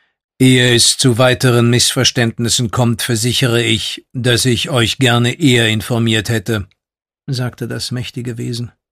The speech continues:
Jin und Lars bemerkten verblüfft, dass das Gerät, das dem Alten vom Berg gehörte, die Worte übersetzte.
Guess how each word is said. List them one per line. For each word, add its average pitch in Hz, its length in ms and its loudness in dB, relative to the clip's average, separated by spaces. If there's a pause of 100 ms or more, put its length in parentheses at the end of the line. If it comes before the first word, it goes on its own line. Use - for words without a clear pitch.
(760)
Jin 139 280 2
und 143 160 2
Lars 135 320 2
bemerkten 131 520 0
verblüfft, 135 640 -4
dass - 140 -14
das - 180 -10
Gerät, 135 800 -6
das - 100 -14
dem 120 160 -6
Alten 135 360 -6
vom 113 260 -6
Berg 143 260 -4
gehörte, 143 480 -6
die 143 240 -8
Worte 165 520 -10
übersetzte. 165 640 -8